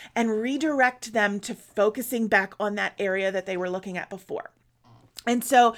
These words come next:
you do the first round and then select a student to take your spot, and they get to do it. The students love it when they can do it themselves. I like to do two or three rounds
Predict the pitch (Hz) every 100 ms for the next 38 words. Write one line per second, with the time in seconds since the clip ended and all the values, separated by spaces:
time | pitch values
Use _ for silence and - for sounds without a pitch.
0 | - - 233 302 359 359 359 302 294 269
1 | 254 233 233 233 - - - 240 247 247
2 | 247 233 233 233 254 - 240 233 233 -
3 | 240 220 214 - 311 302 - - 226 220
4 | 208 233 254 262 - 247 240 240 220 -
5 | 208 - 226 208 202 240 247 247 - 214
6 | 208 233 202 185 175 180 - 240 233 226
7 | - - - 311 320 311 277 254 240 262
8 | 240 247 226 208 190 190 196